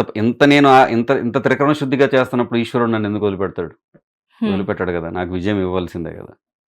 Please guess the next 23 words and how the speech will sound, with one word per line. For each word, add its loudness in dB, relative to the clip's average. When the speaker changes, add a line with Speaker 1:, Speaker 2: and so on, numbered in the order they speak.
Speaker 1:
అలా -4
ఇచ్చాడని -4
నా -2
భావన. -6
అంతే 0
తప్ప 0
ఇందుట్లో, 2
అంటే, 2
ఏం 2
లేదండి, 0
అవకాశం 2
రావటానికి 2
ఏదైనా 2
కారణం 4
అవ-, -2
అయి -2
ఉండొచ్చు, -4
కానీ -2
అవకాశం 2
నిలవటానికి 2
నీ 0
ప్రతిభే -6
కారణం. -12